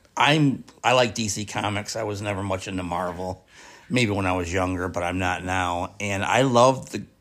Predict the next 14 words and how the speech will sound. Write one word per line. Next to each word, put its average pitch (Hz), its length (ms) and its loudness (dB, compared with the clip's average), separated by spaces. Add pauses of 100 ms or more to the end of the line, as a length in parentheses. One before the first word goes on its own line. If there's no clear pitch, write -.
(160)
Guardians 95 440 0
of 90 60 -8
the 90 80 -8
Galaxy. 87 520 -10 (280)
Those 110 240 -2
are 113 40 0
my 107 140 2
favorite 98 580 -2 (280)
Marvel 107 480 4
movies. 95 720 0 (800)
And 90 640 -4 (380)
in 104 200 0
fact, 95 360 -2
that 98 320 2